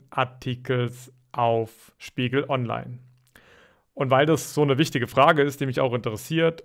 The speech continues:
und weil sie auch so viel Aufmerksamkeit bekommen hat, also der Artikel so viel Aufmerksamkeit bekommt, hab ich mir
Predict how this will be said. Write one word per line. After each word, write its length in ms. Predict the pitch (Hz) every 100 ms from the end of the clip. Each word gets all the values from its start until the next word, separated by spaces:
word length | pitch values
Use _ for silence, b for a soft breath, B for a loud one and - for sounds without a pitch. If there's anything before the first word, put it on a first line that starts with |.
| _
und 520 | 139 131 120 110 -
weil 260 | - 113 117
sie 120 | 120
auch 80 | 104
so 100 | 131
viel 120 | 127
Aufmerksamkeit 580 | 143 175 165 143 127 123
bekommen 600 | 123 - 113 113 110 107 b b b b
hat, 360 | - 135 - - _ _ _ _ - _
also 200 | 127 117
der 100 | 110
Artikel 300 | - 160 131
so 80 |
viel 100 | 127
Aufmerksamkeit 640 | 131 120 117 120 117 113 -
bekommt, 400 | 123 123 143 - b b b b b b _ _
hab 200 | 151 -
ich 180 | 151 139
mir 480 | 131 131 127 127